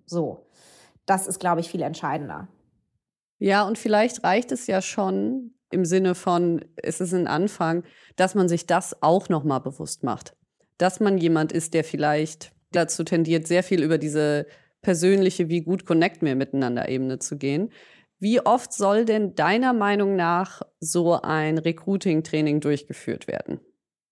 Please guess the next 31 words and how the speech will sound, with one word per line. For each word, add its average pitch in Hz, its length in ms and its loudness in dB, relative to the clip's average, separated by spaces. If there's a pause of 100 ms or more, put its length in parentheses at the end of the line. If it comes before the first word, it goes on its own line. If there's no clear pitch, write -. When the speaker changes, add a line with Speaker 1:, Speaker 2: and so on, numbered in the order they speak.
(220)
Speaker 1:
Ich 185 140 -6
finde 277 220 2
es 247 100 -2
hilfreich, 214 580 0
wenn 196 160 -2
sowas 180 760 -2
zwei- 214 260 0
bis 208 160 -2
viermal 226 320 2
pro 208 180 -8
Jahr 185 280 0
angeboten 247 640 0
wird, 262 340 4
immer 247 280 2
so 220 100 0
ein 214 80 -2
bisschen 226 420 0
in 196 140 -6
Abhängigkeit 208 720 -4
davon, 208 460 0
wie 220 80 -2
groß 202 280 0
ist 202 120 -6
ein 156 120 0
Unternehmen, 175 580 -2
wie 180 60 -6
viele 220 280 -2
neue 190 240 0
Mitarbeiter 165 560 0
kommen 160 320 -4
hinzu, 170 480 -6